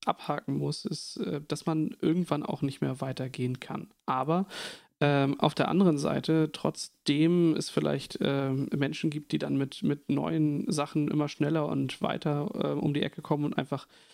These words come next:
deutlich leistungsfähiger sind. Also, äh, irgendwann fängt man ja an und denkt sich, „Ja, ich bin hier total schnell und ich mach das jetzt, ähm, und ich überhole vielleicht andere, die neben mir schwimmen.“ Ähm, auf der anderen Seite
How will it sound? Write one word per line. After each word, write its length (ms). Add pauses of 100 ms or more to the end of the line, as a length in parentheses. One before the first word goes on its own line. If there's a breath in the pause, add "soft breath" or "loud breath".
(240 loud breath)
deutlich 380
leistungsfähiger 1000
sind. 240
Also, 140
äh, 300 (100)
irgendwann 300
fängt 160
man 100
ja 100
an 160
und 100
denkt 180
sich, 120
„Ja, 220
ich 120
bin 80
hier 80
total 300
schnell 320
und 80
ich 120
mach 120
das 180
jetzt, 360
ähm, 400
und 180
ich 120
überhole 280
vielleicht 340
andere, 300
die 100
neben 260
mir 120
schwimmen.“ 340 (560 loud breath)
Ähm, 280
auf 120
der 140
anderen 280
Seite 580